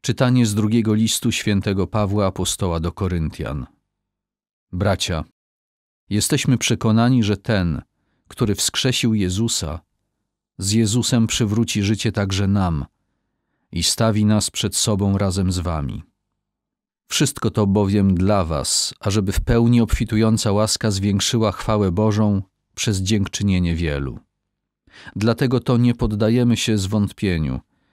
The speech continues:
chociaż bowiem niszczeje ten człowiek zewnętrzny, to jednak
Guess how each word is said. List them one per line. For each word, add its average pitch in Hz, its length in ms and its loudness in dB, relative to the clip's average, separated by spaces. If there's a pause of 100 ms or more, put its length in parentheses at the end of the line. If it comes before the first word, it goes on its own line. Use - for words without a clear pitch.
(140)
chociaż 110 320 -2
bowiem 101 400 2
niszczeje 101 520 0
ten 87 200 -2
człowiek 95 420 -2
zewnętrzny, 82 840 -2 (600)
to 113 100 -2
jednak 107 580 0